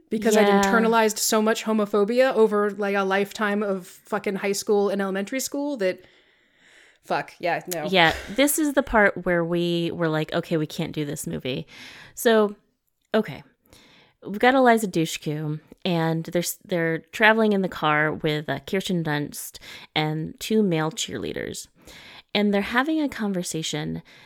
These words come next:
Speaker 2: that essentially what Eliza Dushku's trying to ask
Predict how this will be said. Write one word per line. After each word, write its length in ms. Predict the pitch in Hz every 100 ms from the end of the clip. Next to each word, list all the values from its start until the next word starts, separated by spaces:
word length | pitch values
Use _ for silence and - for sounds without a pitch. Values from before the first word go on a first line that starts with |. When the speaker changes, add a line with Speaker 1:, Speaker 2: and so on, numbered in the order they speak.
| -
Speaker 2:
that 540 | 185 180 160 - - - _ _ _
essentially 720 | 196 - 247 254 254 233 214 202
what 280 | 214 214 -
Eliza 340 | 196 190 185 180
Dushku's 580 | 202 190 - 170 - -
trying 520 | - - 277 440 370
to 220 | - - 135
ask 540 | 127 160 - - -